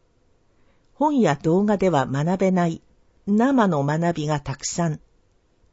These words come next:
新しい気づきと生きる力が身につく。何より野菜が美味しい。脳を共通点に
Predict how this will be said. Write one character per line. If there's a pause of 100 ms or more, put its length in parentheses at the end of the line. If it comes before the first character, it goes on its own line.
(720)
新
し
い
気
づ
き
と
生
き
る
力
が
身
に
つ
く。
何
よ
り
野
菜
が
美
味
し
い。 (1400)
脳
を
共
通
点
に